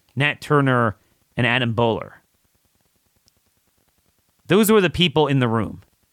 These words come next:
Every one of them a leftist. Every one of them a globalist. Every one of them a biomedical fascist.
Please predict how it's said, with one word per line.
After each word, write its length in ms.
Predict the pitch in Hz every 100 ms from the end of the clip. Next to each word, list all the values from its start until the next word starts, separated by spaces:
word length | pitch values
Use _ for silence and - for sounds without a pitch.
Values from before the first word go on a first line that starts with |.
| _ _ _ _ _ _ _
Every 280 | 180 196 226
one 200 | 190 180
of 120 | 127
them 160 | 127 120
a 60 |
leftist. 600 | 117 117 - 101 - - _
Every 180 | 151 165
one 160 | 156 160
of 80 | 147
them 120 | 135
a 40 |
globalist. 580 | 117 113 98 - - - _ _ _ _ _ _ _ _ _ _ _ _ _ _ _ _ _ _ _ _ _ _ _ _ _ -
Every 220 | 147 170
one 180 | 156 147
of 60 |
them 120 | 127
a 60 | 113
biomedical 600 | 123 131 120 123 113 95
fascist. 680 | - 107 85 - - -